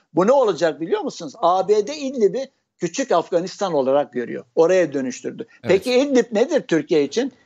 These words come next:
Speaker 1: Mehmet Bey, İdlib Türkiye için yüz otuz kilometre sınırı bulunan bir coğrafya. Dolayısıyla orada radikal gruplarla bulunması, küçük Afganistan'ı A B D'nin dönüştürmesi,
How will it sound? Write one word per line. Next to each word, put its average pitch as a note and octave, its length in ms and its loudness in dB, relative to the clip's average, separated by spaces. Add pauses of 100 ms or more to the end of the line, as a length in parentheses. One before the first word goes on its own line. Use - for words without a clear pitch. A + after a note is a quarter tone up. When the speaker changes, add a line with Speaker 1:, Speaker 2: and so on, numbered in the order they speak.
(160)
Speaker 1:
Mehmet F#3 380 2
Bey, G3 160 2
İdlib G#3+ 380 0
Türkiye G3+ 300 2
için D#3+ 240 -2
yüz D3+ 180 2
otuz G3+ 320 0
kilometre D#3+ 480 0
sınırı F3+ 420 2
bulunan F3+ 320 0
bir E3+ 80 -2
coğrafya. C#3+ 480 2 (260)
Dolayısıyla G3 420 2
orada G#3+ 280 2
radikal G3 460 0
gruplarla E3+ 600 0
bulunması, D3 600 -2 (280)
küçük B3 340 -4
Afganistan'ı F3+ 640 0
A D3 200 2
B D#3 160 2
D'nin G3+ 260 -2
dönüştürmesi, D3+ 800 0